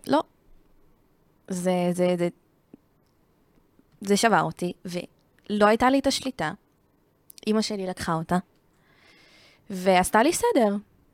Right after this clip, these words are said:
היא פשוט עשתה לי סדר, היא פרסה לי את הדברים. נ-, ניתחנו ביחד מה, מה קרה, מה העניינים, מה, מה קורה, ו-, ו-, ב-, ממש אמרנו,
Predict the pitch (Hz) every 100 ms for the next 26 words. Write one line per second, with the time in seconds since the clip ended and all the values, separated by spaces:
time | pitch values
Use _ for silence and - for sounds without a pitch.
0 | _ _ _ _ 196 196 - 269 302 -
1 | 294 285 285 262 190 180 202 208 196 -
2 | 240 269 269 262 254 247 190 175 175 _
3 | _ _ _ _ _ _ - - 214 202
4 | - 202 190 214 - 220 208 196 165 -
5 | 160 - - 190 190 190 190 190 - -
6 | 190 185 - 185 165 160 _ - - _
7 | 185 180 190 190 170 165 208 269 175 170
8 | 175 170 165 170 - 170 156 180 - 165
9 | 165 - 170 180 175 170 185 _ _ 208
10 | - _ 185 180 180 247 277 254 277 330
11 | 269